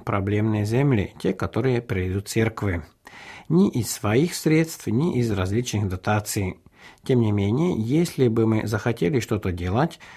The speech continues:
то была бы проблема получить согласие что-то строить на этой земле. Местные власти уже не могут нам ничего разрешить,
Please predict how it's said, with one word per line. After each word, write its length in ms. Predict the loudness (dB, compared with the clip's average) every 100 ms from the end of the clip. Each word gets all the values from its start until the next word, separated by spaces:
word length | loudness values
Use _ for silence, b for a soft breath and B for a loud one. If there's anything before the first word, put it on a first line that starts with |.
| B
то 140 | 0 2
была 280 | 4 2 2
бы 120 | 2
проблема 540 | 2 2 2 2 2
получить 400 | 0 0 0 -4
согласие 680 | -2 0 0 0 0 0 0
что-то 300 | -4 -4 -4
строить 440 | -4 0 2 2
на 180 | 0 -2
этой 160 | 0 0
земле. 440 | 2 2 0 -2 -8 _
Местные 440 | 2 4 2 -2 0
власти 380 | -2 -4 0
уже 320 | 2 2 2 2
не 220 | 4 4
могут 380 | 2 2 0 0
нам 160 | 0
ничего 240 | -2 -2 0
разрешить, 560 | 0 -2 -2 -2 -4